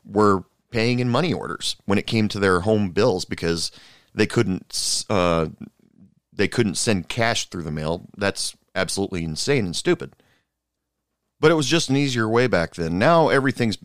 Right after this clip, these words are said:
uh, basically electronic. Uh, well, s-, ever since I quit being a bartender, I stopped having, uh, money in my pocket. In fact, I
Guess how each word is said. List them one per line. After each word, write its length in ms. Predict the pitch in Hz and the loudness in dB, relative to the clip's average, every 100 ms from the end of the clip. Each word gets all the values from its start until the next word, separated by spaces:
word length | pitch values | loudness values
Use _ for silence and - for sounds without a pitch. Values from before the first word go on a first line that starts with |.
| - | -2
uh, 360 | 104 98 90 80 | 2 4 2 2
basically 460 | 110 117 - 98 | 2 0 0 0
electronic. 680 | 90 90 - 107 101 87 - - - _ _ | 2 0 -2 -2 0 -2 -6 -16 -20 _ _
Uh, 260 | - 110 101 - - _ _ | 2 2 2 -2 -20 _ _
well, 380 | 143 135 127 117 | 2 4 6 2
s-, 160 | - - | -4 0
ever 180 | 165 175 | 2 2
since 220 | 170 160 | 2 2
I 80 | 120 | 0
quit 260 | - 139 117 | 2 2 4
being 220 | 113 95 | 2 2
a 20 | |
bartender, 640 | 85 104 98 98 92 90 | 2 2 2 0 2 2
I 100 | 95 | 2
stopped 540 | 92 - - 107 101 - | 0 0 0 0 0 -2
having, 420 | 95 92 90 95 101 | -2 -2 -4 -6 -2
uh, 200 | 92 82 | 0 2
money 400 | 87 101 95 82 | 2 2 0 0
in 140 | 85 | -2
my 140 | 80 | -2
pocket. 420 | - 101 95 87 - | -2 -2 0 -2 -6
In 140 | 101 | -2
fact, 340 | 120 113 - - - - - - - | 0 0 -2 -18 -20 -20 -20 -10 -2
I 320 | 127 131 | 2 2